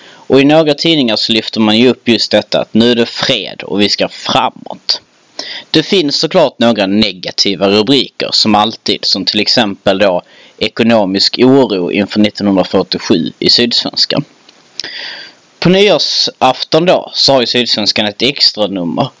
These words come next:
där man tar upp väldigt mycket så, saker som har hänt under nittonhundrafyrtiosex. Den här kända personen gifte sig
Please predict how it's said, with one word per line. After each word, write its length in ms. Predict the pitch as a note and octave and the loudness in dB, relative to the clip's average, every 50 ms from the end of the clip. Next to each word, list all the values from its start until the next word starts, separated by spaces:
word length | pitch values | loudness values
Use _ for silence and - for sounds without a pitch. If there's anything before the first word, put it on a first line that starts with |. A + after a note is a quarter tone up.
| _ - | _ -2
där 100 | A#2+ A#2+ | 0 0
man 180 | A#2+ A#2+ A#2 | 2 0 0
tar 140 | - - B2 | -2 0 0
upp 240 | A#2+ A2 - - - | 0 0 0 -2 -2
väldigt 220 | A2+ A2 G2+ G2 | -2 -2 -2 -4
mycket 260 | - G#2 G2+ - - - | -4 -4 -4 -2 -2 -2
så, 140 | - G2 - | -2 -2 0
saker 400 | - - - C3+ D3+ C#3+ - C3+ | 0 0 2 2 0 0 0 -2
som 160 | B2 - B2+ | 0 0 0
har 80 | A#2+ A#2+ | 0 0
hänt 220 | B2+ G2+ F#2 F2 - | -2 -4 -6 -8 -6
under 160 | - F#2+ E2 | -6 -4 -2
nittonhundrafyrtiosex. 1400 | F2 G2 G2+ G2 - - F#2 G#2 G2+ F#2+ F#2 F2+ - - G2 F2+ - - - - A#2+ - - - - - - - _ - | -2 -2 -2 -2 -2 0 0 2 4 4 2 2 0 0 -2 -2 0 -2 0 0 -2 -4 -2 -2 -2 -2 -2 -4 _ -6
Den 160 | - G#2+ G#2+ | -4 -2 -2
här 80 | G#2+ G2+ | 0 -2
kända 320 | - - A2 G#2 G2 F#2+ | -2 -4 -4 -2 -2 -4
personen 640 | - - G2 - - D#3 D#3 D3 C#3+ C3 B2+ B2 A#2+ | -4 -2 -2 0 2 4 4 4 4 4 4 4 4
gifte 300 | A2 G#2 - - - - | 2 0 -2 -4 -4 -2
sig 220 | - - D#2 D#2 | -2 -2 -2 -6